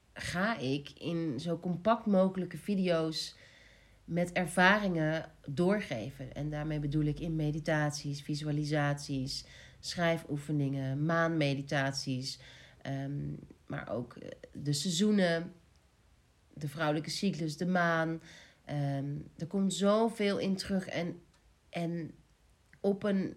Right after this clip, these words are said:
vertaalbare manier. Dat vind ik zo uniek. Dus omdat het tien minuten filmpjes zijn, tien, vijftien minuten, de meeste, eh,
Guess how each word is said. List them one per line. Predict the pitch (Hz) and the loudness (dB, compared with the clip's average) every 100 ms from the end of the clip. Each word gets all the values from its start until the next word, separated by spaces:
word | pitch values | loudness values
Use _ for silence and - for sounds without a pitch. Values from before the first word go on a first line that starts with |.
| - | -12
vertaalbare | - 196 - 208 233 233 190 185 170 | -8 -6 2 4 6 4 2 2 0
manier. | 170 180 202 165 | 0 2 2 2
Dat | 165 175 | 0 -2
vind | 214 | -2
ik | 190 | -2
zo | 185 170 | -2 -4
uniek. | 165 175 185 - - - - - - - - - _ _ - | -2 2 2 0 -10 -20 -20 -20 -20 -20 -20 -20 _ _ -4
Dus | 185 170 | -2 -2
omdat | - 190 196 220 | 0 4 4 2
het | 214 - _ - - | -6 -12 _ -20 0
tien | 226 208 | 4 8
minuten | 190 226 302 | 8 8 4
filmpjes | - 165 160 160 151 | -2 -2 -2 -4 -4
zijn, | 151 147 196 214 | -2 -2 -4 -4
tien, | 220 202 185 | 0 2 2
vijftien | 175 175 180 175 | 2 0 0 -2
minuten, | 165 180 208 170 147 220 254 - | 2 2 0 -2 -4 -6 -12 -14
de | - | -8
meeste, | 165 147 151 - 170 233 - - - - _ | -4 -2 -2 -4 -6 -8 -12 -20 -20 -20 _
eh, | - | -10